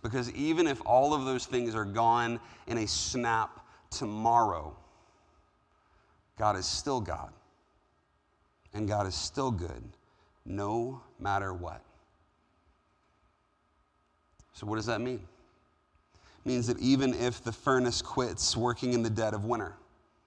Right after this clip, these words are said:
even if the stock market crashes, or even if your kid is failing biology and gets put on academic suspension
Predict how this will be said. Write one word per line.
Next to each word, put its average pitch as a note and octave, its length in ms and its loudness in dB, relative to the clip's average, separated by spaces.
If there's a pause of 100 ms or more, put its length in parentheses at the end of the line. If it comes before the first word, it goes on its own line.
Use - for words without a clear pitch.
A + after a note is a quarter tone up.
(520)
even C3 260 4
if A#2+ 100 2
the B2 100 -4
stock C3 380 6
market G#2+ 300 2
crashes, G#2 580 2
or A2+ 80 2
even B2 220 2
if A#2 140 -2
your A2+ 100 -2
kid A#2+ 240 -2
is A2 140 -4
failing C3 360 0
biology A#2+ 500 4
and A2 100 0
gets G#2 100 -6
put A#2 220 -2
on A#2 120 4
academic G#2+ 460 -2
suspension F#2 720 -4